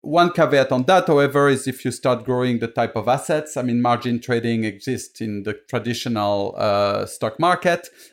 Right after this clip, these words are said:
The difference is I don't get that money. You know, the broker gets that or whatever app you use for that. Uh, here, we need to see the value in having removed all the middlemans. Through Compounds, I interact directly with this trader. But indeed, the interest rate will crash.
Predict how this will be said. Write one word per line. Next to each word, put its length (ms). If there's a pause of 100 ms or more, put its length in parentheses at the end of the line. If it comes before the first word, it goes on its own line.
The 120
difference 500
is 100
I 140
don't 240
get 160
that 160
money. 420 (220)
You 80
know, 180
the 80
broker 540
gets 300
that 340
or 260
whatever 420
app 200
you 80
use 280
for 140
that. 300 (340)
Uh, 280
here, 520 (380)
we 100
need 160
to 120
see 200
the 120
value 480
in 100
having 440
removed 380
all 140
the 100
middlemans. 760 (220)
Through 140
Compounds, 560
I 120
interact 360
directly 460
with 200
this 160
trader. 440 (260)
But 180
indeed, 420
the 100
interest 380
rate 180
will 120
crash. 480